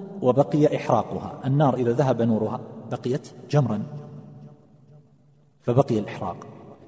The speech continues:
أو كصيب من السماء فيه ظلمات ورعد وبرق. سيأتي الكلام على هذه الأمثال. يصور حالهم حينما يسمعون قوارع القرآن وزواجره،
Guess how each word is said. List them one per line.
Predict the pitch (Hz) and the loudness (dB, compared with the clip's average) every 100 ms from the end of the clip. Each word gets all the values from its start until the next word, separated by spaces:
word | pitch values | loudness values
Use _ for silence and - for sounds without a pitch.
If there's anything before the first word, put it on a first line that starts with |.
| - - - _ _ _ _ _ _ _ 156 | -20 -20 -20 _ _ _ _ _ _ _ 8
أو | |
كصيب | 151 127 - 131 120 110 | 10 8 4 4 4 2
من | 110 110 | 2 2
السماء | 104 - 113 120 117 110 | 0 -2 0 2 0 -2
فيه | 113 120 110 | -4 -2 0
ظلمات | 110 107 104 117 113 | 2 2 4 4 2
ورعد | 117 113 113 107 | 2 2 2 0
وبرق. | 107 107 120 - | 0 2 2 0
سيأتي | - 208 147 | 0 0 -2
الكلام | - 123 110 | 0 -2 0
على | 110 | -2
هذه | 101 101 | -4 -6
الأمثال. | 92 - - - - | -10 -12 -16 -18 -8
يصور | 135 202 190 | 6 10 10
حالهم | 170 165 156 143 | 10 8 6 4
حينما | 135 151 139 | 0 0 0
يسمعون | 131 135 143 | 0 2 0
قوارع | - 127 147 147 135 | 4 8 8 8 6
القرآن | - 120 139 156 175 - - - - - - - - - - - - - - | 4 4 6 6 4 -4 -10 -12 -14 -16 -18 -18 -20 -20 -20 -20 -20 -14 4
وزواجره، | 147 147 139 131 147 156 | 6 10 8 8 6 6